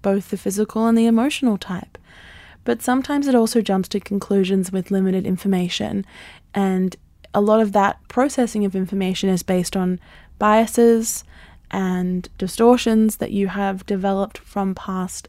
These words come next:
experiences. So cognitive biases are essentially a way in which we process information based on how we've learnt things in the past. So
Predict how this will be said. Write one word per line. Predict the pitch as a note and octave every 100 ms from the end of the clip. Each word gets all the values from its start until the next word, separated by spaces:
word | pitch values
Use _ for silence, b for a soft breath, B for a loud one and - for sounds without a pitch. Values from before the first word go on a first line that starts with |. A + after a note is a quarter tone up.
| -
experiences. | F#3 - - - F#3 F3+ F3 - - - - - - B B B B B
So | - A#3
cognitive | - - C#4 D#4 D4+ - -
biases | G3 F#3+ G3 - G3 F#3+
are | G3
essentially | F#3+ G#3 G3 - G#3+ G#3 G#3 G#3 B B B B B -
a | A3 G#3+
way | G3+ A3 C4
in | C4+
which | A3+ G#3+ G3
we | G3+ G3
process | - G#3 G3 G#3 G3
information | G3 G3 G3 F#3 F3+ G3 F#3 F#3 F#3+
based | - G3+ -
on | G3+
how | F#3+ F#3+
we've | F#3 F#3
learnt | F#3+ F#3 F#3 F#3 - - b b b
things | - G3+ F#3+ F#3
in | - F#3
the |
past. | F3 - G1+ - -
So | - G3+ F#3+